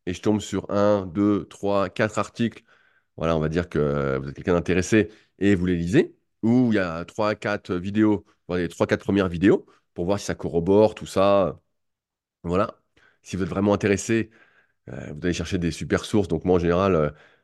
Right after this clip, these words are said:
je regarde les premiers liens, mais comme je les connais dans ma thématique, je regarde d'autres liens ou quoi.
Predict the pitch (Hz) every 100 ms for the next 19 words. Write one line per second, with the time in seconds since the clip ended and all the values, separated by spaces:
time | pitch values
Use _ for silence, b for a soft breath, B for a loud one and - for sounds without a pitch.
0 | _ 95 92 90 - 104 110 117 113 92
1 | 101 92 92 104 104 101 92 90 95 90
2 | - 107 - _ _ _ _ _ _ _
3 | _ - 80 82 85 98 - 95 101 104
4 | 104 90 87 110 101